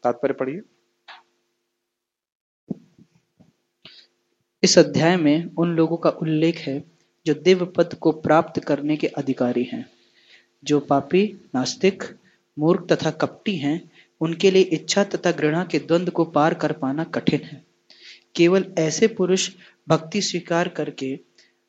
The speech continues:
Speaker 2: क्रमशः भगवान के शुद्ध ज्ञान को प्राप्त करते हैं, जिन्होंने धर्म के विधि विधानों का अभ्यास करने, पुण्य कर्म करने तथा पाप कर्मों के जितने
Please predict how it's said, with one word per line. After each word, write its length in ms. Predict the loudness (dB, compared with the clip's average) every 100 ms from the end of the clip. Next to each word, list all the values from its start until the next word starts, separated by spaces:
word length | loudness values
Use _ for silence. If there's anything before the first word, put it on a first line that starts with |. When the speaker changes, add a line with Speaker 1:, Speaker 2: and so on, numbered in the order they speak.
| _ _ _ _ -2
Speaker 2:
क्रमशः 520 | -2 0 -2 0 -2
भगवान 580 | -2 -2 2 2 2 0
के 80 | -4
शुद्ध 360 | -2 -2 -2 -2
ज्ञान 240 | -2 -2
को 120 | -4
प्राप्त 380 | -2 0 0 0
करते 360 | -4 -8 -6 -8
हैं, 240 | -8 -14 _ _ _ _ _
जिन्होंने 360 | -2 0 2 -2
धर्म 340 | -2 -2 -2
के 120 | -2 0
विधि 260 | 0 0
विधानों 460 | -2 -2 -2 -2 0
का 120 | 0
अभ्यास 580 | -2 -6 -2 -2 -2 -2
करने, 460 | -2 0 0 -2 -4 _ _ _ -20 _ _ 2
पुण्य 220 | 4 4
कर्म 320 | 2 2 2
करने 420 | -2 -2 0 0 0
तथा 300 | 0 0 -2
पाप 460 | 4 4 4 2
कर्मों 360 | 0 0 0 -4 -6 -20 _ _ _ 2
के 340 | 6 6 2 -8 -20 _ _
जितने 720 | -8 -6 -2 2 4 4 0